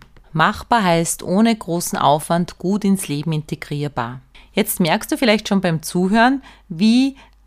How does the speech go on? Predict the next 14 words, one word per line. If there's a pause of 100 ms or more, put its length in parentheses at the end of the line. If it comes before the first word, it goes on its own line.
(140)
Abers
kommen
in
deiner
Welt,
in
deinem
Leben,
warum
das
jetzt
nicht
so
geht.